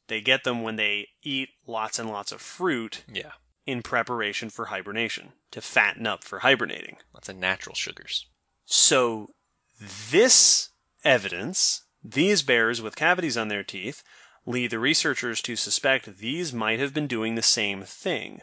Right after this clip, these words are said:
Speaker 1: They
Speaker 2: Mm-hmm.
Speaker 1: might have been getting cavities when they were eating lots of sweet fruits to fatten up for the winter. And the fossil site where they're found has plant fossil evidence for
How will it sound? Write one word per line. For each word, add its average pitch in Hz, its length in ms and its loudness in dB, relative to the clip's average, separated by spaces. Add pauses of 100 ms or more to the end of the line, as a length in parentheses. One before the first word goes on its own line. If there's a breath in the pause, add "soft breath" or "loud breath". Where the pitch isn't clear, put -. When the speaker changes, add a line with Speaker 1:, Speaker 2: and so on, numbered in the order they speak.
(100)
Speaker 1:
They - 160 -12
Speaker 2:
Mm-hmm. 101 80 -10
Speaker 1:
might 107 240 -2
have 107 400 -10
been 110 220 -4
getting 98 360 -4
cavities 127 560 2
when 110 140 -6
they 107 140 -2
were 110 200 -6
eating 120 380 -4
lots 101 300 -6
of 110 120 -8
sweet 95 320 -4
fruits 127 400 -4
to 113 100 -6
fatten 101 360 -4
up 101 140 -8
for 107 180 -12
the 92 80 -14
winter. 107 520 -4 (460)
And 180 340 6
the 123 120 0
fossil 160 380 0
site 139 200 4
where 123 120 -2
they're 101 160 -4
found 120 560 -2 (220)
has 165 440 2
plant 202 440 0
fossil 113 540 0
evidence 110 600 -2 (120)
for - 260 -4